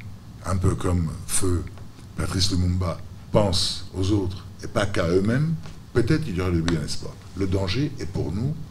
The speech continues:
en Occident, parce que la Turquie aujourd'hui, avec les six millions de réfugiés sur son territoire national, plus le contrôle de la Libye, j'insiste là-dessus, c'est pas un enjeu pétrolier, c'est le verrou sur l'Afrique subsaharienne, contrôle en fait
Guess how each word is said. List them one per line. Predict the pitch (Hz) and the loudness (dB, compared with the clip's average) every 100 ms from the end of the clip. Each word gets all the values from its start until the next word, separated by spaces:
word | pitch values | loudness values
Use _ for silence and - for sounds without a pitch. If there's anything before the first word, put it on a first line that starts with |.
| - - - | -14 -14 -6
en | 82 | -4
Occident, | 85 - 82 107 165 - - - - | -2 -2 -2 -2 -6 -8 -12 -16 -6
parce | 101 90 | -4 0
que | |
la | 82 - | -2 -2
Turquie | - 160 - 127 | 0 0 0 0
aujourd'hui, | 98 92 90 90 85 | 2 2 2 0 -2
avec | 80 | -2
les | 80 | 4
six | - - 190 | 6 8 10
millions | 165 139 127 110 | 10 10 8 6
de | 90 | 4
réfugiés | 90 87 90 82 82 82 76 | 2 2 0 0 0 -2 -2
sur | - 82 | -6 -6
son | 82 | -6
territoire | 78 78 78 | -6 -8 -8
national, | 78 - - - - - - - - - - - | -8 -6 -6 -8 -10 -14 -16 -16 -16 -16 -16 6
plus | - 247 - - - | 12 12 12 8 4
le | |
contrôle | 107 - 110 98 170 | 2 2 0 2 2
de | 131 | 6
la | 101 | 6
Libye, | 101 135 123 87 | 6 6 4 2
j'insiste | 76 85 - 92 - - - - | 0 -2 -2 -2 -4 -6 -10 -10
là-dessus, | - - - - | -8 -6 -6 -4
c'est | - - | -6 -4
pas | 135 | -4
un | |
enjeu | 95 82 | -4 -6
pétrolier, | - - - - - - - - - - | -8 -10 -12 -14 -14 -16 -16 -16 -14 -4
c'est | - - | 2 4
le | 82 | 4
verrou | 82 95 110 104 147 | 4 6 6 6 2
sur | 143 92 | 2 0
l'Afrique | 82 - 101 | 0 -2 -2
subsaharienne, | 90 - 76 73 76 95 - - - - - | 0 0 -2 -4 -8 -8 -10 -12 -14 -16 -14
contrôle | - 92 87 117 135 | -8 -2 -2 0 0
en | 87 | -2
fait | - - - - | -2 -6 -6 -8